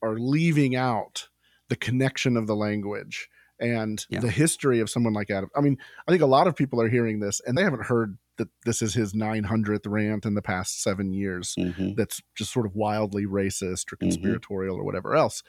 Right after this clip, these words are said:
Speaker 1: They're going, "Well, I like Dilbert," <laughs> you know?
Speaker 2: Yeah,
Speaker 1: "And
Speaker 2: yeah.
Speaker 1: what's wrong with saying it's okay to be white?" And so you create this sort of victimization narrative.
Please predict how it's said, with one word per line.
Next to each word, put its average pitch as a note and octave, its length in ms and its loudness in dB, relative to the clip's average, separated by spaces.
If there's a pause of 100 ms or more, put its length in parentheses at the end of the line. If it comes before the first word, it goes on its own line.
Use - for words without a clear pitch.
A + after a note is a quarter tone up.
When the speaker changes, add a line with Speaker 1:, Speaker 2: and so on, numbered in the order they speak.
(560)
Speaker 1:
They're E3 120 6
going, C#3+ 220 4
"Well, A2+ 140 2
I D3 80 6
like F3+ 240 0
Dilbert," B2+ 540 4
<laughs> - 120 -20
you C#3 80 6
know? B2 340 4
Speaker 2:
Yeah, F#2 380 4 (240)
Speaker 1:
"And - 80 4
Speaker 2:
yeah. D#3+ 140 6
Speaker 1:
what's G3+ 180 2
wrong G#3+ 200 6
with D4+ 120 2
saying F#3+ 240 6
it's E3+ 140 0
okay D#3 260 4
to C#3 80 2
be A#2+ 140 0
white?" C3 520 0 (460)
And C3+ 140 4
so D3+ 100 2
you C#3+ 160 2
create D3+ 340 2
this C#3 140 2
sort B2+ 160 2
of A#2+ 60 -4
victimization C#3 800 2
narrative. G#2 680 -4